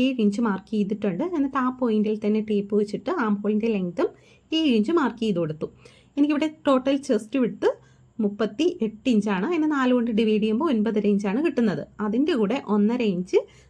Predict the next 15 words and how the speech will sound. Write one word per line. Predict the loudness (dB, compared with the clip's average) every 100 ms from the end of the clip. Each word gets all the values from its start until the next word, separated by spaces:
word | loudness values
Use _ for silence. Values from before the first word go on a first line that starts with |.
| -6
സീം | 0 2 2
അലവൻസും | 2 0 0 0
കൂടെ | 0 0
ചേർത്ത് | -2 0
ഞാനിവിടെ | 0 0 0 0
മാർക്ക് | -2 -2 -2
ചെയ്ത് | 0 2
കൊടുത്തു. | 0 -2 0 0 0 -14 -14 -2
എന്നിട്ട് | 0 2 2
ആം | 4
ഹോളിൻ്റെ | 2 0 0 0
ലെങ്ത് | 0 0
ഇല്ലേ, | -2 -2
അതിൻ്റെ | -2 -2 -2
സെൻറ്റർ | 0 0 0